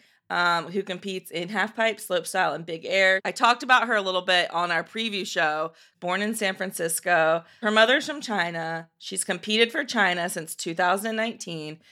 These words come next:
She's only eighteen years old. She won gold in big air. And then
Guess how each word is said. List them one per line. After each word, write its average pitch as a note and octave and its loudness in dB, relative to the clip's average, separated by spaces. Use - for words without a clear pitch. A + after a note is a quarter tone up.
She's - -6
only A#3 4
eighteen C#4 2
years B3+ -2
old. C#3 -2
She - -2
won C4 2
gold F#3+ 6
in E3+ -6
big F3+ -2
air. C3+ -2
And F#3 0
then F#3 2